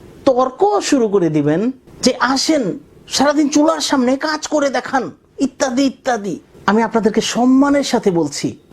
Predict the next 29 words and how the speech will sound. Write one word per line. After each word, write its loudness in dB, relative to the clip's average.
আপনারা 0
সত্যি -2
সত্যি -2
অনেক 0
কষ্টের -2
কাজ -4
করছেন। -4
হ্যাঁ, -2
আমি 2
মানি 2
আপনারা -2
অনেক -2
কঠিন 0
এবং 0
কষ্টের -2
কাজ -4
করছেন, -4
কিন্তু 2
কাদের 0
জন্য 2
করছেন? -4
আপনি 2
আপনার 0
পরিবারের 2
জন্য 2
করছেন, -2
yes 0
or 4
no? 0